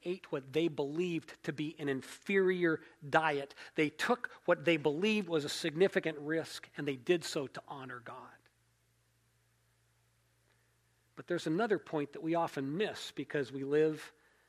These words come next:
in an advanced, industrialized society. Ancient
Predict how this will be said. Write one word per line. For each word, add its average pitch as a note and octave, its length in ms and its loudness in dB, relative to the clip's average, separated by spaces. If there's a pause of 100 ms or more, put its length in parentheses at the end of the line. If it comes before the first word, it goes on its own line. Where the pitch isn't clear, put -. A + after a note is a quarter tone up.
(400)
in C#3+ 80 -4
an C3+ 100 0
advanced, C#3+ 680 -2 (120)
industrialized C3 1200 -6
society. D3 640 -12 (2250)
Ancient G#3+ 400 0